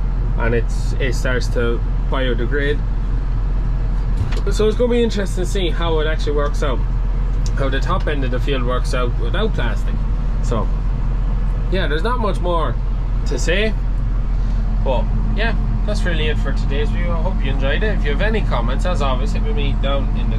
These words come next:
comments down below. Sorry there was no drone footage and so on. I was just busy trying to get other crops in, and I was doing that bit of seeding for the f-, customer. And yeah,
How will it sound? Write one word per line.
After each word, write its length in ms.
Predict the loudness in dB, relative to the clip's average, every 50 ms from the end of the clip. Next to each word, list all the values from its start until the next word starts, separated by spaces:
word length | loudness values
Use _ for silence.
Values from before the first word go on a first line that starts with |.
| 0
comments 420 | 0 0 0 0 0 0 0 0 0 0 0 0 0 0 0 0 0 0
down 260 | 2 2 2 2 2 0
below. 380 | 0 0 2 2 2 2 0 0 0 0 0 0 0 0 0 2
Sorry 260 | 2 2 2 2 2 2
there 80 | 2
was 140 | 0 0 0
no 160 | 0 0 0
drone 260 | 2 2 2 2 2
footage 280 | 0 2 2 2 2 2
and 60 | 0
so 180 | 2 2 2 2
on. 240 | 2 2 2 2 2
I 300 | 0 0 2 2 2 2
was 100 | 2 2
just 260 | 2 0 0 0 0
busy 320 | 0 0 0 0 0 0 0 0 0 0 0 0
trying 220 | 0 0 0 0
to 60 | 0
get 260 | 0 0 0 0 2 2
other 240 | 0 0 0 0
crops 380 | 0 0 0 0 0 0 0 0
in, 220 | 0 0 0 2
and 120 | 2 2 2
I 100 | 2 0
was 120 | 0 0
doing 160 | 0 0 0
that 140 | 0 0 0
bit 100 | 2 2
of 100 | 2 2
seeding 320 | 2 2 2 0 0 0 0
for 140 | 0 0 0
the 80 | 0 2
f-, 480 | 0 0 0 0 0 0 0 0 0
customer. 540 | 0 0 0 0 0 0 0 0 0 0 0
And 500 | 0 0 0 0 0 0 0 0 0 0
yeah, 200 | 2 2 2 2